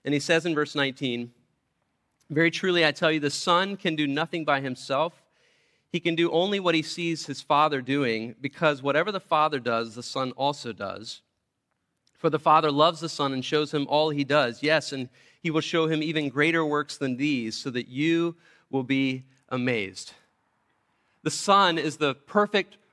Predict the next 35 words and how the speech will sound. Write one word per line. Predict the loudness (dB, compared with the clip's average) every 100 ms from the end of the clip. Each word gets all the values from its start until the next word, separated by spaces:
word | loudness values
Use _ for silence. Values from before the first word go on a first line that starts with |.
| 0
revelation | 4 4 4 2 0 -4 -4
of | 0
God, | 4 6 4 0
so | -4
that | -2 0
what | 2 0 2
God | 4 6 6 4
does | 0 0
in | -2
heaven, | -2 2 2 2 -2
the |
Son | -6 -4 -2 -2 -4 -6
does | 2 4 4 0
on | -4 -2
earth, | 0 0 0
so | -4
that | -2
when | -2 -2 -2
you | -2 -4
see | -6 -8 -4 -4 -4 -8 _ -12
Jesus, | -4 -2 0 -2 -2 -4
you | -6
see | -6 -4 -4 -4 -6 _ -2
God. | 4 6 4 -2 _
That's | -4 -2
what | -2
he | -4
just | -6 -8
said. | -10 -10 _ _ _ _ _ _ _ _ _ _ _ _
Jesus | -2 0 2 0 0
goes | 0 0
further | 2 2 2 0 -4 -6
in | -4
verse | -2 -4
twenty-one. | -2 -2 0 0 -2 -4